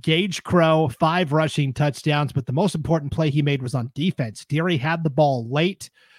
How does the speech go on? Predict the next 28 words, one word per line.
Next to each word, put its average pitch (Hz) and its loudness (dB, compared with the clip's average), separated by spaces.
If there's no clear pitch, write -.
They 127 -10
were 123 -8
threatening 170 0
to 143 0
bleed 165 -2
out 160 0
the 147 -4
clock 170 0
with 156 0
a 131 -2
lead. 165 -2
Gage 160 -2
Crow, 156 4
uh, 135 -4
recovers 170 0
a 143 -6
fumble 196 2
or 143 -4
forces 185 0
a 165 2
fumble 180 2
that 135 -4
gives 175 2
Lewis 165 4
County 170 2
the 139 -2
ball 135 4
back. 165 4